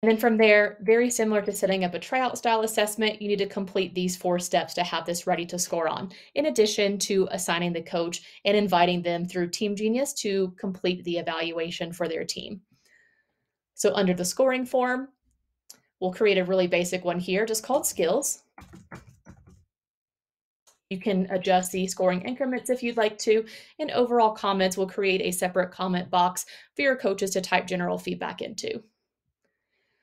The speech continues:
Once you have your scoring form created, add criteria for your evaluators to score on. So if we use skating as an example,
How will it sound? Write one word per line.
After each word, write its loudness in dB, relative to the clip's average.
Once 0
you -4
have 0
your -2
scoring 2
form 0
created, 2
add 0
criteria 0
for -6
your 2
evaluators 0
to -6
score -4
on. -8
So -2
if -2
we 0
use 0
skating 4
as -2
an -2
example, 0